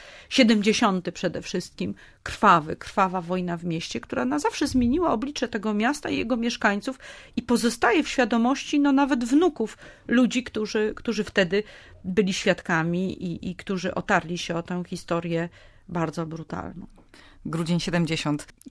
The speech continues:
Speaker 2: Chciałabym jeszcze wrócić na moment chociaż do tych, y, m, pani bohaterek, ponieważ czytając o nich, y, mam wrażenie, że wszystkie łączą jakby dwie cechy.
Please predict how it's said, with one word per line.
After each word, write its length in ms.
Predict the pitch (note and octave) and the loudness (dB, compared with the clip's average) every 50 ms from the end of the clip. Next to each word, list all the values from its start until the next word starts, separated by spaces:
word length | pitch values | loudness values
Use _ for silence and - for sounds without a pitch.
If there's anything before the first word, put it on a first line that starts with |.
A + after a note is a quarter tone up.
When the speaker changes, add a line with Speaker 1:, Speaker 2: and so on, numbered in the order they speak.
| - - | -18 -16
Speaker 2:
Chciałabym 600 | - - - - - - C4 D4+ D4 C4+ A#3 A3 | -16 -16 -12 -6 0 2 4 4 4 6 4 4
jeszcze 240 | A#3 - - B3+ B3 | 4 4 2 0 0
wrócić 300 | A#3+ B3 - - - - | 0 0 0 0 0 2
na 80 | G3+ G3+ | 4 4
moment 260 | A3+ B3 B3+ A#3 G#3+ | 6 6 4 4 2
chociaż 280 | - A3+ - A3 G3+ | 0 -2 -2 -2 -2
do 100 | F#3+ G#3 | -2 -2
tych, 280 | - - G3+ - - G3+ | -2 -4 -6 -6 -2 -2
y, 20 | E3+ | -2
m, 640 | F#3+ F#3+ F#3 F#3+ F#3 F#3 F3 F#3+ - F#3+ F#3 F3+ - | 0 0 0 0 0 0 0 -2 0 0 0 0 2
pani 240 | - G3 A3 A3 G3 | 2 2 4 4 2
bohaterek, 720 | F3+ F3+ - F3+ F3 - D#3 C#3+ C#3 C#3+ D3 E3 - - - - - - - - | 2 0 -2 -2 -4 -2 0 0 0 0 -2 -4 -6 -10 -16 -16 -16 -18 -12 -4
ponieważ 600 | - F3 E3+ F3+ F#3+ F3+ G3 G3+ G3 - - - - - | 0 2 4 4 2 2 2 2 4 4 2 0 -2 -6
czytając 480 | - - - E4 G#4+ F#4 B3 - - | -4 2 2 4 6 6 4 4 4
o 200 | - - F#3+ G3 | 0 0 2 4
nich, 440 | F#3+ F3 F3 G#3+ D4 - - - - - - F#3 F#3+ F#3+ | 6 6 4 4 0 -2 -6 -10 -8 -4 -2 0 2 4
y, 20 | |
mam 200 | F#3 G#3 B3+ C#4+ | 4 6 6 6
wrażenie, 340 | C#4+ C4 A#3 B3+ B3 B3 A#3 | 6 4 4 6 6 6 6
że 120 | A3+ A3+ | 4 2
wszystkie 540 | A3+ - - E4 - - - C#4+ C4 B3+ B3 | 0 0 -4 -4 -4 -2 0 2 4 4 4
łączą 640 | A3+ A#3 A#3+ A#3 A#3 - - A#3 A3 G#3+ G#3 G#3 | 4 2 2 2 2 2 0 0 2 2 0 0
jakby 300 | G3+ G3+ F#3+ F3 E3 F#3 | 0 0 -2 -2 0 -4
dwie 200 | D#3+ E3 E3+ F3 | -2 0 0 -2
cechy. 500 | - - - D3 C3 - - - A#2 - | -2 -2 -4 -6 -6 -6 -8 -10 -10 -12